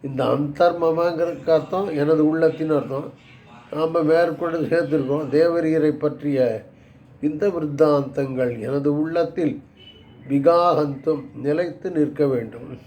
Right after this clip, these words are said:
புரியுது? அர்த்தமானது உங்களுக்கு? உண்மை பற்றின இந்த பெருமைகள் எல்லாம்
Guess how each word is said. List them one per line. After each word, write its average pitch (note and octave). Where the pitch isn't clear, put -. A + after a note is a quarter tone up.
புரியுது? F3
அர்த்தமானது D#3
உங்களுக்கு? D3
உண்மை D3
பற்றின D3+
இந்த D3+
பெருமைகள் E3
எல்லாம் C#3